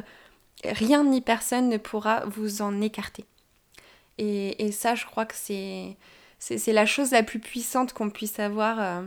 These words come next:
c'est vraiment le, cette conviction-là que, que tout va bien se passer et qu'en fait, on peut pas faire autrement. Et, et ça, je pense vraiment que c'est une grande aide, en tout cas, quand on, quand on porte la vie et quand on, on cherche à reprendre le pouvoir sur, euh, sur tout ce moment de vie-là.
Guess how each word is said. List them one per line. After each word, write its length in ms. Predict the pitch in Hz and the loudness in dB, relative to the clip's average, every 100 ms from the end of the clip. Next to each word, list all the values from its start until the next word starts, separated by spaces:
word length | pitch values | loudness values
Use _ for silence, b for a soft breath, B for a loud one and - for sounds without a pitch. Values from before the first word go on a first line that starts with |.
| 196 214 - | -8 -12 -10
c'est 180 | - | -4
vraiment 340 | 214 202 214 226 | -2 0 0 0
le, 300 | 214 190 190 - - 220 | -2 -2 -6 -8 -12 -8
cette 240 | - 220 | -6 -4
conviction-là 720 | - 226 226 - - 226 240 | -2 -2 -2 -4 0 6 6
que, 260 | 262 240 208 | 6 2 0
que 180 | 202 214 - | -2 -10 -10
tout 380 | - - 269 277 - _ 220 | -10 -4 -2 -4 -8 _ 2
va 160 | 208 | 2
bien 200 | 208 226 | 4 2
se 80 | 226 | 2
passer 560 | - 214 214 226 247 - | 2 0 2 0 0 -2
et 200 | - 208 | -2 -2
qu'en 180 | 202 202 | -2 -4
fait, 200 | 233 226 _ _ - | -4 -6 _ _ -8
on 80 | |
peut 140 | 202 214 | -8 -2
pas 200 | - 226 | 4 4
faire 280 | 226 208 - | 4 -2 0
autrement. 500 | 220 208 - 208 185 - B B B B B | -2 -2 0 0 0 -6 B B B B B
Et, 480 | 208 202 202 - 220 | 0 2 2 4 4
et 60 | |
ça, 120 | 220 359 | 6 4
je 60 | 453 | 4
pense 180 | - 285 | 2 2
vraiment 260 | 247 240 285 | 2 2 0
que 60 | |
c'est 140 | - 220 | 0 0
une 120 | 208 | 2
grande 260 | 208 202 202 | 4 2 2
aide, 320 | - 196 202 - | 2 2 0 -6
en 120 | 202 | -6
tout 140 | 202 208 | -6 -4
cas, 180 | 202 202 | -4 -2
quand 300 | 202 202 202 | -4 -6 -6
on, 240 | 196 190 | -6 -6
quand 240 | 202 202 | -6 -4
on 60 | 208 | -2
porte 300 | 196 226 - | 0 0 0
la 140 | 208 | 0
vie 300 | 202 202 240 | 0 0 0
et 100 | 233 | 0
quand 300 | 208 196 196 | -2 -4 -6
on, 260 | 202 190 190 | -6 -4 -4
on 120 | 202 | -4
cherche 380 | 202 - 220 - | -4 -2 -2 -2
à 40 | 196 | -4
reprendre 400 | - - 214 202 | -4 -6 -2 -2
le 80 | |
pouvoir 420 | 196 - 202 202 - | -4 -6 -2 -2 -2
sur, 280 | - 202 | -4 -4
euh, 140 | 185 190 | -4 -4
sur 220 | - 202 | -8 -8
tout 160 | - 233 | -6 -4
ce 140 | - | -2
moment 340 | 208 196 190 | 0 0 -2
de 80 | 190 | -2
vie-là. 220 | 185 185 | -2 -4